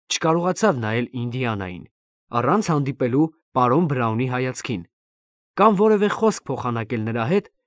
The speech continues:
որ լսելի չլիներ։ Ատելության և մինչև իսկ խանդի զգացումի ալիք բարձրացավ նրա ներսում։ Ինչ իրավունքով այդ զարմիկը, ընտանիքի այդ բարեկամը,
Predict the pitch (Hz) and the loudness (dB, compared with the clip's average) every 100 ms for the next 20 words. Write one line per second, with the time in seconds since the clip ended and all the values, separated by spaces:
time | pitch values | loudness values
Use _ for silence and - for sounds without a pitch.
0 | _ 123 156 - - 135 156 147 117 127 | _ 0 0 0 -4 -2 0 -2 -2 -4
1 | 139 127 120 87 - _ _ _ _ _ | -4 -4 -4 -8 -14 _ _ _ _ _
2 | _ _ _ _ _ _ _ - 127 139 | _ _ _ _ _ _ _ -6 -4 0
3 | 180 180 - 208 180 156 165 - 196 180 | 0 0 0 2 2 2 0 0 0 0
4 | - - 156 151 190 151 151 151 160 165 | -4 -4 -2 0 0 0 0 -2 0 0
5 | 160 180 120 113 104 117 110 113 104 107 | 2 0 -2 -4 -4 -8 -8 -6 -6 -6
6 | 101 101 - 104 82 _ _ _ _ _ | -6 -6 -6 -8 -10 _ _ _ _ _
7 | _ _ _ _ _ _ - 247 240 180 | _ _ _ _ _ _ -2 0 2 0
8 | 160 156 156 190 147 131 131 131 165 208 | 2 2 0 0 0 -2 -2 -2 0 -2
9 | 113 92 _ _ _ _ - 135 147 139 | -4 -8 _ _ _ _ -8 -4 0 -2
10 | 131 165 - 131 117 123 127 123 113 90 | -2 -4 -2 -4 -2 -2 -2 -4 -4 -6